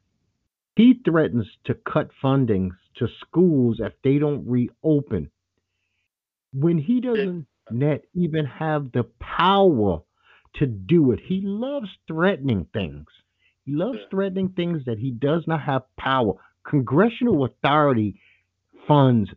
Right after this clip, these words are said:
Speaker 1: the schools, not the president. This is not a job of the United States president of America to sit there and say who directly gets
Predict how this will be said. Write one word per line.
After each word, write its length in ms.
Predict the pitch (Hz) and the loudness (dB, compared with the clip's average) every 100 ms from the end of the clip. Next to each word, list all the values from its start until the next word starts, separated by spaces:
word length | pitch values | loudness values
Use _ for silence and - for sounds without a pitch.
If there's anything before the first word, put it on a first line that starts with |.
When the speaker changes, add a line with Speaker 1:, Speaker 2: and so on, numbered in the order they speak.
| - 117 | -10 -2
Speaker 1:
the 80 | 135 | -2
schools, 500 | - - 120 90 - - 123 - | -2 -2 0 -2 -8 -16 -20 -8
not 260 | 190 262 277 - | -4 -2 -4 -6
the 80 | |
president. 800 | - - - 135 120 95 82 - | -8 -12 2 4 4 -2 -8 -8
This 160 | 185 196 | -8 -6
is 100 | 233 | -6
not 200 | 208 190 | -4 -6
a 40 | |
job 540 | 127 107 120 131 127 95 | -6 -4 -2 -2 -2 -2
of 160 | 117 | -2
the 60 | 107 | 0
United 360 | 110 117 117 - | 0 0 -2 -2
States 280 | 120 110 - | -4 -4 -6
president 380 | - 120 104 101 | -2 -2 0 -2
of 160 | 104 92 | -2 -2
America 560 | 101 104 98 90 95 - _ _ _ | -2 0 -2 -4 -10 -14 _ _ _
to 80 | 107 - | -12 -2
sit 200 | 131 117 | -2 2
there 200 | 120 98 | 0 0
and 160 | 90 104 | -4 -4
say 180 | 120 113 - - | 0 0 -2 -8
who 180 | - 190 | 0 2
directly 600 | 139 117 104 127 139 131 | 2 0 2 2 2 0
gets 260 | 123 117 | 0 -2